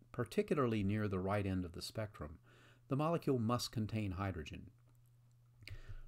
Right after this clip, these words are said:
Prominent peaks in the middle of the spectrum usually denote major fragments, such as the peak at mass twenty-seven. Some of the samples you will analyze contain heavier isotopes of their atoms.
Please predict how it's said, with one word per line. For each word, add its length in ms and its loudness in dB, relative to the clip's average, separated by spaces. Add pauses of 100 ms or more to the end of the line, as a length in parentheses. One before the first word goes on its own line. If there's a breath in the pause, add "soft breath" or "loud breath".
(100)
Prominent 460 2
peaks 360 -2
in 60 2
the 80 2
middle 260 4
of 80 2
the 80 -4
spectrum 460 -2
usually 360 2
denote 380 2
major 400 0
fragments, 600 -2
such 240 -2
as 120 -2
the 100 -8
peak 340 -4
at 100 -4
mass 280 -2
twenty-seven. 720 -4 (2500 soft breath)
Some 240 6
of 60 4
the 100 4
samples 460 2
you 80 2
will 180 2
analyze 560 -2
contain 380 -2
heavier 440 0
isotopes 600 -2
of 80 -4
their 160 -2
atoms. 480 -4